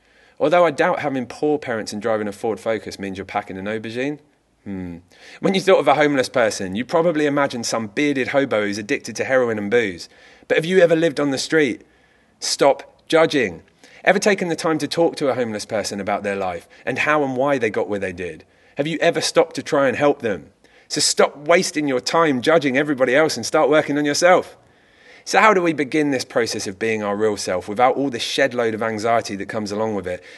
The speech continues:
and without worrying about what others may think? F Y I, other people have the same anxieties. The great news here is that you've already begun the process. The previous episodes have got you to start thinking about yourself,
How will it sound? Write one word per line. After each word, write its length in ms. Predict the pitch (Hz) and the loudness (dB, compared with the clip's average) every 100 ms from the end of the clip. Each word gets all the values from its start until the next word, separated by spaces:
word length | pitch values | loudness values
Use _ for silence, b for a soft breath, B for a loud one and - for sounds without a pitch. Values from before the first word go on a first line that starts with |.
| B | B
and 80 | 127 | -2
without 300 | 131 160 123 | 2 2 4
worrying 320 | 151 143 123 | 2 2 0
about 240 | 113 110 | 0 0
what 120 | 113 | 0
others 220 | 117 110 107 | -2 -4 -4
may 160 | 107 | -6
think? 400 | - 127 90 - b b b | -2 -4 -4 -10 b b b
F 180 | - 135 | -6 -4
Y 260 | 120 123 113 | -2 -2 -2
I, 40 | 113 | -4
other 160 | 117 107 | -6 -6
people 300 | 123 104 107 | -8 -8 -6
have 160 | 104 | -6
the 60 | - | -6
same 220 | 117 104 | -6 -6
anxieties. 680 | 98 110 107 90 82 - - B B B B | -6 -2 -2 -4 -12 -16 -20 B B B B
The 80 | 135 | 0
great 360 | 190 196 160 | 4 4 4
news 280 | 156 147 127 | -2 -2 -2
here 400 | 139 117 110 120 B B | 0 0 0 -4 B B
is 160 | 127 | -2
that 80 | 139 | -2
you've 180 | 143 127 | -4 -4
already 500 | 147 143 135 135 127 | -2 0 4 2 2
begun 300 | 117 110 113 | -2 -4 -4
the 80 | 107 | -4
process. 680 | - 117 110 104 78 - - _ B B B | -2 -2 -2 -4 -6 -8 -18 _ B B B
The 80 | 139 | -4
previous 460 | 175 185 170 139 | 0 2 2 0
episodes 540 | 143 151 135 123 107 107 | -2 -2 -2 -2 -4 -6
have 80 | 101 | -4
got 160 | 131 | -4
you 80 | 117 | -4
to 100 | 113 | -6
start 320 | - 123 120 | -4 -2 -2
thinking 400 | - 127 127 117 | -2 -4 -4 -6
about 240 | 104 107 95 | -2 -2 -2
yourself, 480 | 98 - 87 80 | -6 -6 -6 -8